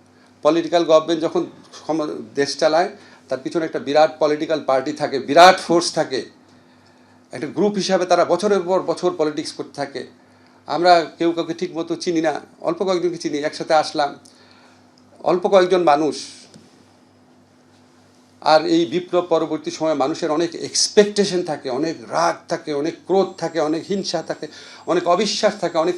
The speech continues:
প্রত্যাশা থাকে, অনেক স্বপ্ন থাকে, স্বাভাবিক সময়ের যেটা অনেক, অনেক, অনেক গুণ বেশি। এগুলি ম্যানেজ করা সোজা না। সোজা যদি হতো, তাহলে তো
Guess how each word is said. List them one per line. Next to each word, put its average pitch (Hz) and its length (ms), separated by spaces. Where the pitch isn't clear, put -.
প্রত্যাশা 247 540
থাকে, 151 400
অনেক 175 220
স্বপ্ন 190 340
থাকে, 175 400
স্বাভাবিক 240 460
সময়ের 226 300
যেটা 220 200
অনেক, 240 420
অনেক, 240 320
অনেক 240 340
গুণ 214 180
বেশি। 160 420
এগুলি 175 200
ম্যানেজ 180 300
করা 196 200
সোজা 185 380
না। 127 220
সোজা 180 220
যদি 202 180
হতো, 208 380
তাহলে 170 260
তো 180 260